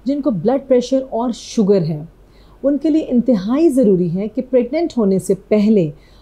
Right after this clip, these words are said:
उनका blood pressure और sugar मुकम्मल तौर पे controlled हो। अब reason क्या है? Reason क्या है कि ब्लड प्रेशर sugar के patients pregnant हो जाएं, ऐसा नहीं है कि खुदा ना खासा हर मरीज़ के साथ कोई ना कोई प्रॉब्लम हो,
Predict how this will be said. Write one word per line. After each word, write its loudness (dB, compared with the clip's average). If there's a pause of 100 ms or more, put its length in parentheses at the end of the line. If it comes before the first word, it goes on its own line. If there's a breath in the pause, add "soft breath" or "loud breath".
(120)
उनका -2
blood 0
pressure 0
और 0
sugar -4
मुकम्मल -4
तौर -2
पे -6
controlled -2
हो। -12 (640 soft breath)
अब 2
reason 2
क्या -2
है? -6 (380 soft breath)
Reason 0
क्या -4
है 0
कि -4
ब्लड -2
प्रेशर 0
sugar -2
के -4
patients -4
pregnant -2
हो -2
जाएं, -4 (100)
ऐसा -2
नहीं 0
है -4
कि -4
खुदा -2
ना -2
खासा -4
हर 0
मरीज़ 2
के -8
साथ -6 (380 soft breath)
कोई 4
ना 2
कोई -2
प्रॉब्लम -2
हो, -2